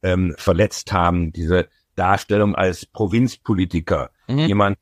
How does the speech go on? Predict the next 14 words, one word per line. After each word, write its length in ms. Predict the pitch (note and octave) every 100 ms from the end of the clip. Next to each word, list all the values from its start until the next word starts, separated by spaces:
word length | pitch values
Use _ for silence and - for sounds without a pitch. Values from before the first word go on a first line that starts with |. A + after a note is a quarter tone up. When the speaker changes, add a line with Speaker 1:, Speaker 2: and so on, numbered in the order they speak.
| -
Speaker 1:
der, 480 | F#2+ F#2+ F#2+ F#2+ F2
äh, 560 | F2+ F#2 F2 F2 - F#2
ähm, 600 | F2 F2 F2 F2+ F2 E2 -
äh, 320 | E2+ E2 D#2+ - - - -
Staatsgäste 720 | - F#2+ F#2+ - F#2+ - F#2
zu 160 | -
Saumagen 640 | G2 G2 A2 G2+ G2 F#2+ G2
einlädt, 680 | F2+ F#2 F2+ F#2+ G#2 - _ _ _ _
äh, 420 | - G#2 G#2 G#2 G#2 -
und 480 | G2+ G2 F#2+ - G#2
mit 180 | F2
Pfälzer 320 | - G#2+ - F#2+
Leberwurst 520 | A2+ A#2+ G2+ G#2+ -
bewirtet, 540 | F#2 F2+ F#2 A2+ A#2+